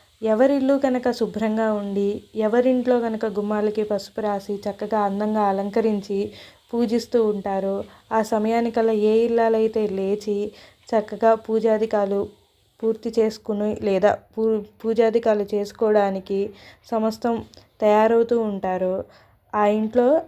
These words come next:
లక్ష్మీదేవి అడుగు పెడతారట. ఈ విషయాన్ని మా అమ్మమ్మ మాకు ప్రతిసారి కూడాను, ఆ, చెప్పేవాళ్ళన్నమాట. ఈ విధంగా గురువారం సాయంత్రం పూజ చేసుకోవడం నాకు మొదటి నుంచి కూడా అలవాటండి.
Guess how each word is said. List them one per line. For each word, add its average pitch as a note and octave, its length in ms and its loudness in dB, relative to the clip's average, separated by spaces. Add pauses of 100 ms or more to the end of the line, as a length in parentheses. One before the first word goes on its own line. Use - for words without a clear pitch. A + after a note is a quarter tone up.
లక్ష్మీదేవి A#3+ 840 0 (160)
అడుగు A#3+ 240 4
పెడతారట. F#3 640 -2 (440)
ఈ A#3 120 -4
విషయాన్ని B3 560 0
మా C4+ 160 2
అమ్మమ్మ A3+ 360 0
మాకు A3+ 340 -2
ప్రతిసారి A#3+ 720 2
కూడాను, A#3+ 580 0 (180)
ఆ, A#3 220 0 (100)
చెప్పేవాళ్ళన్నమాట. F#3 880 0 (960)
ఈ A#3+ 120 2
విధంగా B3 640 2 (160)
గురువారం A#3+ 540 2
సాయంత్రం A3 600 -4 (420)
పూజ B3 140 4 (120)
చేసుకోవడం A#3 640 0 (180)
నాకు G#3+ 500 -2
మొదటి G3+ 400 0
నుంచి A#3+ 260 2
కూడా A#3 280 2
అలవాటండి. G3+ 760 0